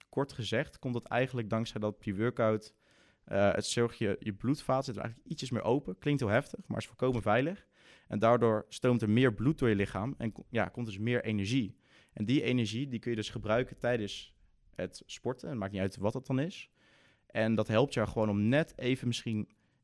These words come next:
iets beter, ehm, ja, te kunnen sporten. Alleen is wel een kleine disclaimer, want, ehm,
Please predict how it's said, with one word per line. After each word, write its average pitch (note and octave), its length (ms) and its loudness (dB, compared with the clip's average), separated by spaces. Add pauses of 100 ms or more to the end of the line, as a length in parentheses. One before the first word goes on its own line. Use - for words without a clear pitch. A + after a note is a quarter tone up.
iets - 240 -6
beter, A#2 640 2 (300)
ehm, G2 680 2 (120)
ja, A2 260 -2 (320)
te - 100 -20
kunnen G2+ 200 -10
sporten. - 400 -10 (420)
Alleen A#2 160 0
is A2 80 0
wel C#3 240 8
een A2 160 0
kleine A2 280 2
disclaimer, C#3 560 0 (280)
want, G#2+ 340 -4 (100)
ehm, G#2 640 0